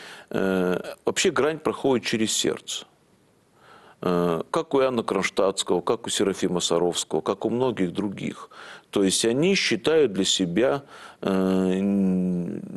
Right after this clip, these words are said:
невозможным пользоваться врачебной помощью.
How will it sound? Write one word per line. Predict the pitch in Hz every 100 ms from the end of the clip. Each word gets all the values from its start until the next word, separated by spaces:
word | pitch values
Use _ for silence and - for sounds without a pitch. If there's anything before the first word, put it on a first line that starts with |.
| 98 104
невозможным | 185 165 170 - 117 123 98 92 120 156 156 - _ _ _
пользоваться | - 104 90 127 131 - 92
врачебной | 87 80 - 80 85
помощью. | 85 - - - - -